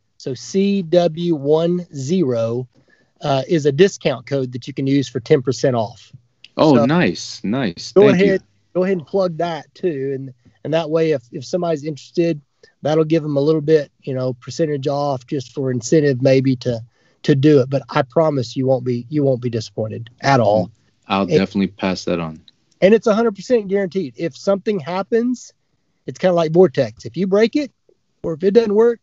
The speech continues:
Speaker 1: y-, we'll make it right. So it's, uh,
Speaker 2: Nice.
Speaker 1: that's one thing I love about those guys is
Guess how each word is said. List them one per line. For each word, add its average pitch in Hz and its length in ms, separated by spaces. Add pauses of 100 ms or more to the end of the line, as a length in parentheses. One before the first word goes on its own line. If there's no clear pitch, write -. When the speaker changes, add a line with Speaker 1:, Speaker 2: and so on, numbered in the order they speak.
(140)
Speaker 1:
y-, 147 320
we'll 151 720
make 185 220
it 147 40
right. 131 400 (460)
So 135 380 (800)
it's, 175 300
uh, 175 140
Speaker 2:
Nice. - 360 (140)
Speaker 1:
that's 156 160
one 175 80
thing 160 160
I 151 40
love 156 200
about 127 240
those 127 220
guys 127 400
is 117 200